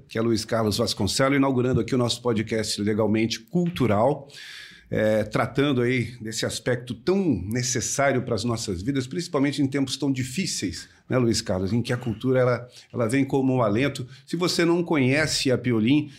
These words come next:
vá conhecer o Parque Arruda Câmara, você vai, você vai se impressionar com o trabalho que é feito lá, com a estrutura que tem por lá. Luiz, voltando ainda, você, você cita o Val, eu quero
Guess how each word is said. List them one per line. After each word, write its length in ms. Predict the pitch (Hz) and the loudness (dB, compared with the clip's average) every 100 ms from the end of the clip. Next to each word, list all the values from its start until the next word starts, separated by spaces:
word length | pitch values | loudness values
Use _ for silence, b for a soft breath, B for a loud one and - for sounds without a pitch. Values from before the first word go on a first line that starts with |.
| B B | B B
vá 280 | 87 127 147 | -2 2 2
conhecer 460 | 147 139 120 - 113 | 2 0 0 -2 -4
o 60 | |
Parque 340 | 104 110 110 101 | -2 -4 -2 -2
Arruda 300 | 107 107 92 | 0 0 0
Câmara, 440 | 120 131 127 123 | 0 2 2 0
você 140 | 123 | -2
vai, 140 | 113 113 | -4 -4
você 140 | - | -2
vai 120 | 117 | -4
se 180 | 110 - | -4 -2
impressionar 840 | 123 127 147 151 135 113 120 117 B B B B | 0 0 0 0 0 2 0 -2 B B B B
com 120 | - | -4
o 40 | 120 | -2
trabalho 420 | 120 110 117 110 | 0 2 2 2
que 100 | 110 | -2
é 60 | 104 | -2
feito 420 | 123 120 117 110 | 0 0 0 0
lá, 320 | 113 147 135 - - | 2 0 -4 -16 -4
com 100 | 139 | -2
a 40 | |
estrutura 560 | 131 131 127 139 147 151 | 0 -2 -4 -2 0 0
que 140 | 143 | -2
tem 200 | 123 135 | -2 0
por 200 | 135 123 | 0 2
lá. 280 | 110 101 101 B B B B | 2 2 -4 B B B B
Luiz, 300 | 170 190 131 | 2 4 4
voltando 460 | 143 190 202 220 196 | 2 0 0 2 4
ainda, 260 | 147 156 | 4 2
você, 440 | 147 147 160 151 127 | 2 0 0 -2 -2
você 280 | 123 123 147 | -4 -2 -2
cita 380 | - 156 147 | 0 0 0
o 40 | 107 | 0
Val, 240 | 107 135 | 2 4
eu 120 | 123 | 4
quero 320 | 113 135 139 | 2 0 0